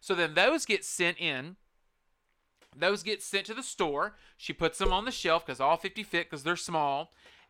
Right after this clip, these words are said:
And then, uh, two weeks later, she checks it. Another, when they're doing their, they're checking for outs, she, it's an out again. She checks the on-hand. Uh, we have showed five sold. Forty-five come up missing.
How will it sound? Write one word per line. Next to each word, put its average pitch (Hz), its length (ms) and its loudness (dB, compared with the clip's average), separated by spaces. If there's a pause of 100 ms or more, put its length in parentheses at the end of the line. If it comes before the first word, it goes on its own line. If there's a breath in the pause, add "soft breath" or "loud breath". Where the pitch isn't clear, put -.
And 165 200 -4
then, 170 440 0
uh, 151 320 4
two 220 160 -4
weeks 254 180 -2
later, 196 220 2
she 180 120 -10
checks 180 300 -2
it. - 100 -4
Another, 151 300 -2
when 147 140 -8
they're 147 80 -2
doing 165 180 -2
their, 151 280 -2
they're 143 100 -6
checking 175 260 -4
for 170 160 -2
outs, 170 320 2
she, 165 320 -8
it's 147 160 -8
an 147 60 0
out 143 180 4
again. 135 280 -8 (520 soft breath)
She - 220 -10
checks - 340 -2
the 156 100 -2
on-hand. 220 640 0
Uh, 135 540 2
we 135 140 -2
have 147 120 0
showed 139 260 -2
five 226 280 2
sold. 185 520 2 (520 soft breath)
Forty-five 220 760 4
come 165 180 -2
up 135 100 -4
missing. 135 460 -12